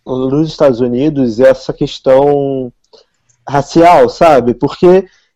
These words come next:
sei lá, eu fico incomodado de ver uma série, tipo, que o personagem, tipo, precisa afirmar nos filhos a origem dele.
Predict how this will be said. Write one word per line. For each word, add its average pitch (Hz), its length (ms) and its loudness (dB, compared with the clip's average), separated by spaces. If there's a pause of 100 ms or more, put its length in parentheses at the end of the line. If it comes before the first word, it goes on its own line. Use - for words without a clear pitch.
(340)
sei - 260 0
lá, 202 320 4 (420)
eu 190 100 4
fico 214 180 -4
incomodado 180 560 2
de 156 100 -2
ver 143 120 0
uma 156 180 0
série, 156 460 0
tipo, 165 280 -8
que - 100 -8
o 156 60 0
personagem, 160 840 -4
tipo, - 300 -12 (220)
precisa 170 560 0
afirmar 160 720 0 (340)
nos 147 200 0
filhos 170 680 0
a 151 120 4
origem 151 540 2
dele. 123 580 0